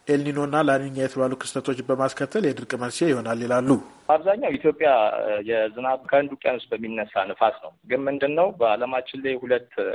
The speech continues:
Speaker 2: ኬዞች አሉ። ኤልኒኖና ላኒና የሚባል ዝናብን ወይም ደግሞ ከፍተኛ ሙቀትና ከፍተኛ ቅዝቃዜ የሚከሰትበት ጊዜ አለ። ከዚህ በፊትም በሁለት ሺህ አስራ አምስት በፈረንጆቹ አቆጣጠር ኤልኒኖ የሚባል ኬዝ ተከስቶ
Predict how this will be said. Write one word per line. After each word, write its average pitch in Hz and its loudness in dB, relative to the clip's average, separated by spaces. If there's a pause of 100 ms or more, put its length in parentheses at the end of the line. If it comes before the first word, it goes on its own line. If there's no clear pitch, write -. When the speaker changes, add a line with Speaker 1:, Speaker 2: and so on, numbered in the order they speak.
(140)
Speaker 2:
ኬዞች 117 -6
አሉ። 92 -6 (200)
ኤልኒኖና 123 -2 (540)
ላኒና 104 -2
የሚባል 95 -4
ዝናብን 110 0
ወይም 101 -2
ደግሞ 107 -2 (540)
ከፍተኛ 110 -2
ሙቀትና 107 -4 (100)
ከፍተኛ 98 -6 (100)
ቅዝቃዜ 92 -4
የሚከሰትበት - -8
ጊዜ 92 -6
አለ። 98 2 (320)
ከዚህ 120 0
በፊትም 127 0 (280)
በሁለት 110 -2
ሺህ - 0
አስራ 104 0
አምስት 110 -4
በፈረንጆቹ 101 -6 (200)
አቆጣጠር 95 0
ኤልኒኖ 110 -6
የሚባል 101 -2 (600)
ኬዝ 135 2
ተከስቶ 113 0